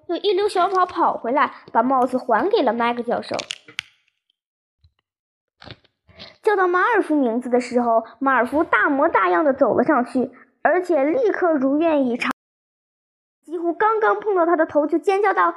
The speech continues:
：“斯莱特林！”马尔夫去和他的朋友克莱布和高尔会合，露出对自己很满意的样子。这时，剩下的人已经不多了。终于，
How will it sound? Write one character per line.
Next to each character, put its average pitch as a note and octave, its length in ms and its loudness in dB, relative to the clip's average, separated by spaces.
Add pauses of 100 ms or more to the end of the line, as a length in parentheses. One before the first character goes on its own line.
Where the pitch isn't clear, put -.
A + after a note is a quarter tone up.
(120)
：“斯 - 100 -6
莱 A4 80 2 (100)
特 A#4 120 0
林！” D4 200 0 (1400)
马 F#4 100 -14
尔 E4 140 -4
夫 D4 240 -2
去 D#4 200 0
和 D4 120 0
他 D#4 120 2
的 C#4 100 2
朋 B3+ 360 -2
友 C4+ 180 0
克 D4 120 -4
莱 D#4+ 200 2
布 D4 120 -2
和 B3+ 120 2
高 D#4 200 2
尔 B3 160 4
会 D4 220 2
合， B3 360 0 (800)
露 E4 300 0
出 D#4+ 280 0
对 F4+ 220 0
自 F4+ 160 0
己 D#4 100 2
很 D4 160 0 (140)
满 E4 280 0
意 F4 100 0
的 C#4+ 100 0
样 B3 260 -2
子。 - 200 -14 (720)
这 C#4+ 200 0
时， A#3 360 -2
剩 D4 260 0
下 C#4 100 0
的 A#3 120 2
人 A#3 180 2
已 A3 80 -4
经 A3+ 180 -4
不 D4 180 -2
多 E4 280 0
了。 - 300 -6 (880)
终 G4 420 0
于， E4+ 420 0